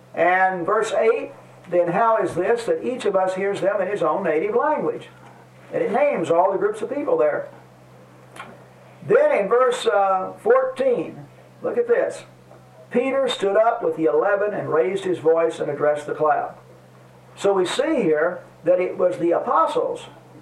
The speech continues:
that the Holy Spirit was poured out on, and then Peter stood up with the eleven. They were the only ones talking, and they began to address the crowd, and they're speaking in such a way that everybody is hearing them speak in his own language.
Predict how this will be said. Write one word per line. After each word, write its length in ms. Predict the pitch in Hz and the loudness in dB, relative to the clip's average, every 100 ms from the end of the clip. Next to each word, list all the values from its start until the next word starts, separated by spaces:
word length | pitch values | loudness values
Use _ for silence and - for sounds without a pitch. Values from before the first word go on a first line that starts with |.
| - | -10
that 120 | - 156 | -2 0
the 100 | 151 | 2
Holy 220 | 247 254 | 2 2
Spirit 360 | - 240 240 | 0 2 2
was 100 | 196 | 2
poured 300 | 170 202 233 | -4 0 2
out 200 | 220 196 | 2 2
on, 300 | - - 180 - - - - - | 0 -4 -8 -14 -20 -20 -20 0
and 160 | 175 185 | 0 2
then 160 | 185 | -2
Peter 440 | - 254 302 277 262 | -4 -4 -2 -2 -4
stood 280 | - 233 | 2 2
up 260 | 226 226 - | 4 0 0
with 100 | 233 | -4
the 80 | 294 | 2
eleven. 380 | 262 262 - - - | 2 2 0 -4 -12
They 160 | 139 - | -2 0
were 120 | 185 | 2
the 100 | - | 2
only 200 | - 254 | 2 2
ones 240 | 254 262 - | 0 -2 0
talking, 420 | 240 - - - - - - - - - | 0 0 -2 -12 -20 -20 -20 -20 -18 -2
and 240 | 160 160 | -2 2
they 200 | 220 269 | 2 2
began 340 | 247 208 214 | 0 0 -2
to 100 | 170 | 2
address 340 | 160 - 226 - | 0 2 -2 -2
the 120 | 208 | -6
crowd, 500 | 190 196 151 143 - - - - - - | 0 2 2 0 -2 -10 -20 -20 -20 -4
and 380 | 160 170 170 170 - - | 0 2 0 -4 -14 -6
they're 260 | 156 - - | 0 0 0
speaking 640 | - 294 294 165 165 185 - - | -4 -6 -2 -2 -2 -4 -12 -8
in 120 | 151 | -6
such 220 | - 240 | -2 -2
a 60 | 208 | 0
way 160 | 220 | 0
that 100 | 180 | 2
everybody 640 | - 523 - 160 - 175 | 2 2 2 0 0 0
is 140 | 156 - | -2 -2
hearing 260 | 190 202 | -2 -2
them 120 | 190 175 | -2 -6
speak 460 | - 151 151 160 - - - | -4 -2 -2 -4 -14 -20 -8
in 100 | 185 | -4
his 140 | 185 160 | -2 0
own 200 | 156 175 | 0 2
language. 480 | 254 240 156 - | 2 0 -4 -10